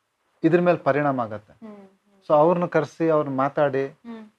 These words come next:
Speaker 1: ಏನ್ ಮಾಡ್ಬೋದು, ಏನು ಅಂತ
Speaker 2: ಹ್ಮ್.
Speaker 1: ನಾವೆಲ್ಲ discuss ಮಾಡಿ, ಮತ್ತೆ ಒಂದ್ medicine ಕೊಟ್ಟು,
Speaker 2: ಹ್ಮ್.
Speaker 1: today she is doing good.
Speaker 2: ಓಕೆ.
Speaker 1: Okay.
Speaker 2: Sir, I,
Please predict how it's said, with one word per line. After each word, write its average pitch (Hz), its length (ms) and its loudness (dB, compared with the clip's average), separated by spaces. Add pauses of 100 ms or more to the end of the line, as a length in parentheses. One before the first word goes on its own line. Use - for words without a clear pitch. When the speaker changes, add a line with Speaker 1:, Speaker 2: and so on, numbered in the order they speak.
(320)
Speaker 1:
ಏನ್ 151 260 0
ಮಾಡ್ಬೋದು, 143 580 0
ಏನು 135 480 -2 (220)
ಅಂತ 127 140 -8
Speaker 2:
ಹ್ಮ್. 131 100 -10
Speaker 1:
ನಾವೆಲ್ಲ 135 360 0
discuss 123 520 -8
ಮಾಡಿ, 127 220 -4
ಮತ್ತೆ 147 560 0
ಒಂದ್ 139 180 -8
medicine 139 360 -8
ಕೊಟ್ಟು, 135 320 -8
Speaker 2:
ಹ್ಮ್. 226 360 -16 (380)
Speaker 1:
today 175 220 2
she 151 180 -6
is 117 120 -12
doing 120 180 -8
good. - 240 -14 (300)
Speaker 2:
ಓಕೆ. - 520 -20
Speaker 1:
Okay. 113 360 -16 (220)
Speaker 2:
Sir, 294 240 -6
I, 254 300 -4